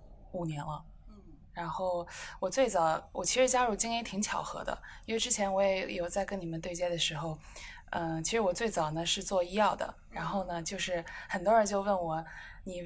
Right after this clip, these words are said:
Speaker 1: 你是怎么样从做医药，然后跳到了一个精酿啤酒这个行业？”
Speaker 2: 是。
Speaker 1: 其实特别，特别，特别巧，就那个时候，呃，我们做医药的话，就是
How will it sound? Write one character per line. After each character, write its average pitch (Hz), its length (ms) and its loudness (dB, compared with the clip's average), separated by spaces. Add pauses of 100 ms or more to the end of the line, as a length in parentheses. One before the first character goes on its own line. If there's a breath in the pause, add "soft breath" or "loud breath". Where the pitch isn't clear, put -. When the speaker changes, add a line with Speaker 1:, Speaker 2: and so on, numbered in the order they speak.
Speaker 1:
你 185 140 -4
是 220 220 2
怎 175 180 -4
么 160 100 -8
样 202 260 -2 (240)
从 165 360 -8 (140)
做 202 240 -4
医 208 220 -8
药， 233 200 2 (100)
然 170 120 -6
后 190 120 -4
跳 220 280 6
到 185 180 6
了 156 240 -2 (240 loud breath)
一 175 140 -10
个 185 140 4
精 254 160 2
酿 220 180 2
啤 165 160 -6
酒 165 140 -2
这 156 120 -6
个 151 80 -6
行 147 260 0
业？” 151 120 -4
Speaker 2:
是。 - 60 -8 (180 loud breath)
Speaker 1:
其 - 160 2
实 254 40 6
特 277 160 4
别， 202 380 8
特 - 160 0
别， 208 320 8 (260 loud breath)
特 277 120 -2
别 240 140 4
巧， - 300 4
就 214 120 -4
那 226 160 0
个 208 80 2
时 196 120 4
候， 196 280 4 (500 loud breath)
呃， 170 320 0
我 165 80 -2
们 165 160 -4
做 269 140 6
医 233 80 -2
药 254 180 8
的 196 60 4
话， 185 160 -2
就 196 120 -6
是 170 240 0